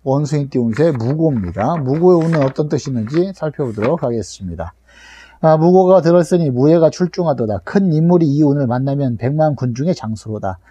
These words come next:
소인의 운명은 의식이 풍족하리라. 만일 벼슬을 못하면 반대로 시-,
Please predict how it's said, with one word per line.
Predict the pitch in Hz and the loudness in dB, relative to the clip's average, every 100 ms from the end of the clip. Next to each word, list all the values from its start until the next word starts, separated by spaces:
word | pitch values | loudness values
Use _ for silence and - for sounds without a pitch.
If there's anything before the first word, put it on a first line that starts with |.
| _ | _
소인의 | - - 190 202 202 | -8 2 2 4 4
운명은 | 190 190 196 185 131 | 4 4 4 4 2
의식이 | 131 123 113 104 | 0 -2 -4 -6
풍족하리라. | - 170 175 - 127 113 - _ _ _ | -6 -8 -8 -10 -14 -12 -16 _ _ _
만일 | - 131 123 | -6 -2 -2
벼슬을 | 104 139 113 107 | -4 -6 -6 -6
못하면 | 123 139 156 180 | -4 -2 0 0
반대로 | 117 143 156 143 | -2 -2 0 0
시-, | - 151 | -2 -10